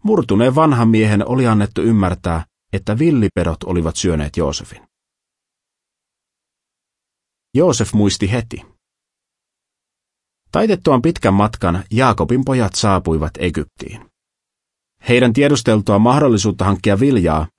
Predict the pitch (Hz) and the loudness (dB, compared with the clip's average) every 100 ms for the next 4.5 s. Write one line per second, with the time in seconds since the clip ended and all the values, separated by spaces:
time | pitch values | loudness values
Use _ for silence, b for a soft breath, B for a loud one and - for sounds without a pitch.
0 | - 104 87 120 139 131 117 113 104 104 | -2 0 0 0 0 0 -2 -2 0 -2
1 | - 139 135 107 95 92 - 117 117 95 | -2 -2 0 0 0 -4 -6 0 2 0
2 | 73 71 - 85 82 117 110 120 104 - | -2 -6 -4 -2 0 -2 0 2 0 0
3 | 87 85 120 113 90 78 80 78 76 73 | -2 0 0 0 0 -2 -2 -2 -2 -4
4 | 73 87 90 104 - | -4 -2 -2 -4 -8